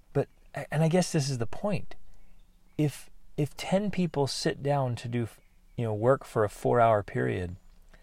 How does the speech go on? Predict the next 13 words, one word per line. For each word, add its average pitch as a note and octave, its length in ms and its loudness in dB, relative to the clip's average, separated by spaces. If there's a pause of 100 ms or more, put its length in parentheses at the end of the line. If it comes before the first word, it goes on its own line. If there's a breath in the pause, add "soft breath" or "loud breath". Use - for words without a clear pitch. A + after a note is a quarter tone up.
(260 soft breath)
are G#2+ 120 0
they G#2+ 100 4
all C#3+ 140 10
gonna F3 160 2
get B2+ 240 0
the A#2+ 80 -6
same C#3 640 -2 (480)
result A2+ 520 2
out B2 120 4
of G#2+ 60 -2
those G#2+ 180 -2
four A2 260 -2
hours? G#2+ 480 -2